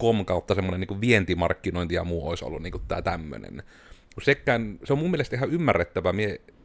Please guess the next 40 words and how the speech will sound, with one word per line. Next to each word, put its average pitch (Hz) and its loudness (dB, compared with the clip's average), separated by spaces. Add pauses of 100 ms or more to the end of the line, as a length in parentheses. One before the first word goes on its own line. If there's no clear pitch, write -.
(160)
taas 110 0
en 104 -4
kyllä 95 -2
nyt 95 -8 (160)
tähän 117 0
hetken 110 -4
keksi 107 -2
niinku 101 -4 (240)
nimeltä, 95 2 (380)
mutta 101 -4
että 98 -6
kun 101 0
niitähän 104 0
on 131 0
brändeillä, 90 -2
että - -4
ne, 92 0
jotka 90 -2
on 90 -2
jostain 90 -2
maasta 92 0
vähän 85 -2
niinku 85 -2
lähtenyt, 87 0 (540)
niin 92 0
sitten 98 -2
kun 90 2
ne 95 2
on 90 2
hyvin 104 0
kulttuurillinen 85 0
juttu 85 -2
monesti, 87 -2
niin 85 -6
sitten 90 -4
se, 95 4
että 87 -4
ikään 87 -4
kuin 92 -4
se 87 2